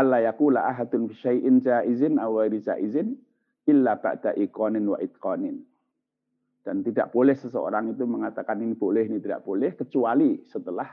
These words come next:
diyakini dengan dasar yang kuat dan itqan, ya, sudah matang betul di dalam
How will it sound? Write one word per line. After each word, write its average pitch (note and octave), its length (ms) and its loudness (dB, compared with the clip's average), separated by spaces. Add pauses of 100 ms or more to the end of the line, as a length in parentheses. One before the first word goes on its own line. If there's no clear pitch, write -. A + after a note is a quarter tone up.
(760)
diyakini B2+ 960 4
dengan G2 320 -6
dasar F#2 240 -8
yang F#2 240 -8
kuat - 240 -6 (1120)
dan F#2+ 400 -4
itqan, - 800 -2
ya, - 160 -20 (480)
sudah F2 320 -14 (560)
matang G#2 400 -6
betul C3 320 0
di F#2+ 160 -4
dalam E2+ 320 -14